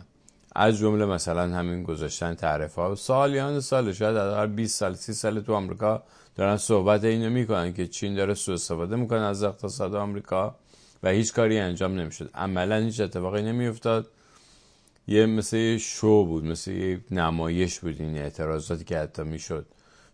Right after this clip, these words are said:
و همه هم می‌دونستن که بعد چی کار کرد، ولی هیچ اتفاقی نمی‌افتاد. خب، این دولت اومد و بازی رو عوض کرد. خیلی ساده بود، اومد بدون اینکه اعلام جنگ بکنه، کشتی‌هاشو جابجا بکنه، هم نیروهای نظامیشو این ور اون ور بکنه،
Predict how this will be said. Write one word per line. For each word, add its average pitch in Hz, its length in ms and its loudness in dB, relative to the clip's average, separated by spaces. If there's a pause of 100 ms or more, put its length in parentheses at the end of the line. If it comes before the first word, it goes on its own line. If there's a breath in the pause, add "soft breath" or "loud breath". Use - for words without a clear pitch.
و 98 80 4
همه 104 240 4
هم 117 80 4
می‌دونستن 98 640 0
که 80 340 -4 (280)
بعد 82 200 2
چی - 140 -6
کار 80 240 0
کرد، 80 180 -4
ولی 98 140 0
هیچ 107 140 -2
اتفاقی 98 340 0
نمی‌افتاد. 117 460 -2
خب، 101 140 -4
این 110 160 -2
دولت 101 380 0
اومد 92 400 -2 (340 soft breath)
و 87 140 -2
بازی 85 380 0
رو 104 80 4
عوض 92 260 0
کرد. 98 120 -10
خیلی 120 180 0
ساده 104 400 2
بود، 95 160 -4
اومد 98 300 -2 (640 soft breath)
بدون 110 300 4
اینکه 104 300 0
اعلام 95 460 0
جنگ 98 380 0
بکنه، 92 220 -4
کشتی‌هاشو 90 640 -2
جابجا 92 480 0
بکنه، 87 320 -4
هم 87 120 -6
نیروهای 87 600 -4
نظامیشو 87 580 -6
این 95 120 -6
ور 82 140 -2
اون 82 80 -2
ور 85 160 -2
بکنه، 95 420 -6